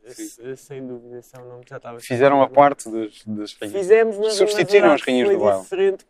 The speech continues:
Speaker 2: porque também tocámos uma ou duas músicas nossas e
Speaker 1: Sim.
Speaker 2: tocámos uma cover das Ninas. E eu acabei a tocar bateria numa música que é uma coisa divertidíssima, que eu não tocava desde o Smiley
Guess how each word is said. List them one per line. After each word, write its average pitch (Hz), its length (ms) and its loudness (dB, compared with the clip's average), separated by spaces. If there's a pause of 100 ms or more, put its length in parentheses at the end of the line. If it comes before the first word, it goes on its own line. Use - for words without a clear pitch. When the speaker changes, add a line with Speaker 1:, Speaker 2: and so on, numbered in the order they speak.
Speaker 2:
porque 180 440 -14
também 180 280 -10
tocámos 175 400 -6
uma 165 380 -10
ou 156 80 -10
duas 151 220 -8
músicas 151 560 -14
nossas 147 440 -10
e 127 140 -14
Speaker 1:
Sim. - 240 -8
Speaker 2:
tocámos 127 160 -18
uma 131 220 -20
cover 123 480 -14
das 117 340 -12
Ninas. 131 560 -18 (680)
E 139 160 -6
eu 139 160 4
acabei 135 460 -4
a 131 60 -4
tocar - 300 -8
bateria 131 440 -8
numa 123 220 -12
música 123 440 -12
que - 80 -20
é 117 60 -14
uma 117 140 -18
coisa 117 240 -16
divertidíssima, 117 840 -18
que - 100 -20
eu - 20 -14
não 131 100 -14
tocava 127 380 -8
desde 123 260 -8
o 127 200 -10
Smiley 127 420 -16